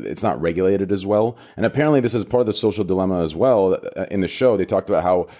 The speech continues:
these companies, they wanna regulate themselves. And, you know, th-, th-, this is one thing Zuckerberg's been fighting for. He wants to regulate his own company,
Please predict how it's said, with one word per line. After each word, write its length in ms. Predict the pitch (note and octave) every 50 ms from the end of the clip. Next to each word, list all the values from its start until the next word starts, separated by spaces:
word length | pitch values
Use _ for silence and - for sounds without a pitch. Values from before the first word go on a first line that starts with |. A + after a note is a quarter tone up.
| - - -
these 180 | G#2 G#2 -
companies, 480 | - B2+ B2+ C3 C3 B2+ A2+ A2 G2+ -
they 80 | A#2 A2+
wanna 240 | A2+ A#2 A2 A2+
regulate 400 | A2 - G#2 G#2+ G#2+ G#2 G2+ F2
themselves. 680 | - E2+ E2 - - G2 F#2 D#2 B1 - - - - - -
And, 180 | E2+ F2+ - - _ - -
you 60 | F#2
know, 120 | F2+ F2 D#2+
th-, 120 | - B1
th-, 100 | F2+ -
this 100 | G2 F#2+
is 80 | F2+ F2+
one 100 | G#2 G2
thing 120 | G2 F#2+
Zuckerberg's 440 | F2 E2+ G2+ F#2 - G2 F2 F2+ D2+
been 80 | F2+ D#2
fighting 320 | - - G2+ G#2 G2+ F#2+ E2+
for. 140 | - E2
He 80 | D#2+ F#2
wants 160 | G#2 G#2 F2+ -
to 80 | F2
regulate 340 | F2+ F#2+ F2+ F2+ F2 E2+ E2
his 100 | E2 D#2+
own 140 | G2 B2 C3+
company, 440 | - - D#2+ C#2 C2+ D2 D#2+ E2+